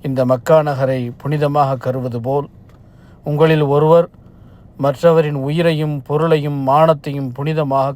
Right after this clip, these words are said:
கருதுங்கள். பழி வாங்குவதை விட்டுவிடுங்கள்.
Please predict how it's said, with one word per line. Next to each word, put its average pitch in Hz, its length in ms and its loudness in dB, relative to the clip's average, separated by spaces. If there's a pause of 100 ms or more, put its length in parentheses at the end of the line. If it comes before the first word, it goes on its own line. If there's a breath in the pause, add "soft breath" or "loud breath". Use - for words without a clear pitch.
கருதுங்கள். 110 460 -8 (840 soft breath)
பழி 165 280 2
வாங்குவதை 156 640 2
விட்டுவிடுங்கள். 131 680 -6